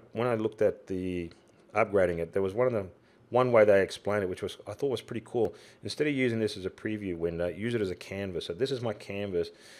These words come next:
and now I'm gonna start, like an artist, I'm gonna do different things like place clips in different places and texts and whatever. So I'm, it's more you, you're creating a painting rather than just creating a video. So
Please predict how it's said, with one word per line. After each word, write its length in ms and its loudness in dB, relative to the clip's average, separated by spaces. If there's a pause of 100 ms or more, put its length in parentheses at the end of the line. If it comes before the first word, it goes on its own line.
(160)
and 120 -6
now 140 0
I'm 60 -2
gonna 140 0
start, 360 -2 (240)
like 220 0
an 80 -8
artist, 320 -4
I'm 80 -6
gonna 120 -6
do 160 -6
different 360 -8
things 240 -6
like 240 -6
place 520 -4 (520)
clips 300 0
in 120 -6
different 320 -6
places 460 0
and 200 -8
texts 460 -6
and 80 -6
whatever. 300 -2
So 140 -2
I'm, 120 -4 (320)
it's 140 -20
more 280 2
you, 100 0
you're 180 0
creating 540 2
a 40 -6
painting 500 -8
rather 260 0
than 300 -4 (420)
just 260 -6
creating 340 4
a 40 -6
video. 440 0 (280)
So 360 6